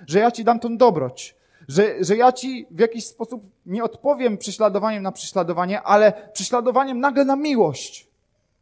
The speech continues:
Ty dajesz mi stratę, ja ci daję zysk. To ja w ten sposób mówię, owszem, ja może mogę stracić. Może rzeczywiście drugi policzek mnie zaboli. Ale mam,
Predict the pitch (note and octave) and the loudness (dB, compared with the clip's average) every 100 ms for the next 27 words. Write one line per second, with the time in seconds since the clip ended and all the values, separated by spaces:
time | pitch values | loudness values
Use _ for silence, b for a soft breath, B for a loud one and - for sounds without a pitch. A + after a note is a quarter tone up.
0 | _ _ C4+ B3+ B3+ B3 A#3 - C4 B3+ | _ _ 2 2 2 -2 -6 -2 -2 0
1 | B3 A#3 A#3 B3 A#3+ A3 - - _ _ | -2 0 2 2 2 0 -2 -12 _ _
2 | _ _ _ _ _ _ _ _ _ _ | _ _ _ _ _ _ _ _ _ _
3 | _ _ _ _ _ _ _ _ _ _ | _ _ _ _ _ _ _ _ _ _
4 | _ _ _ _ _ _ _ G#3 A3 - | _ _ _ _ _ _ _ 0 0 -2
5 | F3 A#3 C4 C4 A#3+ - G#3+ G#3+ F3 F3+ | 0 2 2 -2 -6 -6 -10 -12 -10 -6
6 | D3+ D#3 B3 A#3+ - B2+ G#2+ - _ A3+ | -4 0 0 0 -6 -8 -8 -16 _ -2
7 | B3+ A#3+ A3+ G#3+ G3 F#3+ - F3 D#3+ A2+ | 0 -2 -4 -2 -4 -4 -4 -6 -6 -14
8 | - - _ _ _ _ _ _ _ _ | -20 -20 _ _ _ _ _ _ _ _
9 | _ _ - G#3+ A#3 A3+ A3 G3+ G#3 G#3 | _ _ -6 -4 -2 -2 -4 -6 -4 -4
10 | F3+ F#3 F3 G3 F#3 F3 - C#3+ C3+ C3+ | -4 -6 -2 0 0 -6 -12 -10 -8 -6
11 | A#2+ A2 G2+ _ _ _ _ _ _ _ | -6 -6 -10 _ _ _ _ _ _ _
12 | _ _ _ _ _ _ _ _ _ _ | _ _ _ _ _ _ _ _ _ _
13 | _ _ _ _ _ _ _ _ _ _ | _ _ _ _ _ _ _ _ _ _
14 | _ _ _ _ _ _ _ _ _ _ | _ _ _ _ _ _ _ _ _ _
15 | E3 F#3 F3+ G#3 G#3 G3+ | -2 0 2 2 0 -6